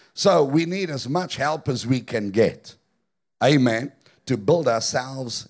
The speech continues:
in faith. Now, when I look at faith, faith enters the battle against unbelief.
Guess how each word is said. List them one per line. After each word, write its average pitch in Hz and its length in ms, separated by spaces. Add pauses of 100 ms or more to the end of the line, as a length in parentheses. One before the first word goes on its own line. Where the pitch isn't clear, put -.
in 127 200
faith. 123 420 (340)
Now, 151 340
when 185 280
I 151 140
look 208 300
at 117 140
faith, 127 420 (160)
faith 214 560
enters 175 480
the 113 120
battle 117 600
against 123 480
unbelief. 101 840